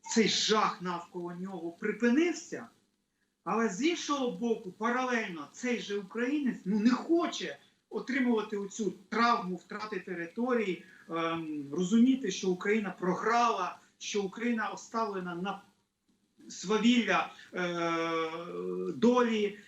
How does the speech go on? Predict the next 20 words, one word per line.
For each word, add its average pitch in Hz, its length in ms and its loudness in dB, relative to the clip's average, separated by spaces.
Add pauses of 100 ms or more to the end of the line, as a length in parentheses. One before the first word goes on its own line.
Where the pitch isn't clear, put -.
(140)
е, 185 200 -2
що 226 220 0
Україна 233 540 2
не 220 380 4
в 208 40 -12
Є 233 280 -2
С - 260 -12
і 185 140 -6
навіть 226 500 -4
не 190 120 -10
запрошена 185 760 -8 (120)
в, 170 60 -4
е, 156 300 0 (160)
Північно-Атлантичний 180 1040 -4
альянс. 220 540 0 (520)
І 247 340 8 (220)
от, 233 240 2
от 240 220 2
в - 100 -20
такому, 240 960 2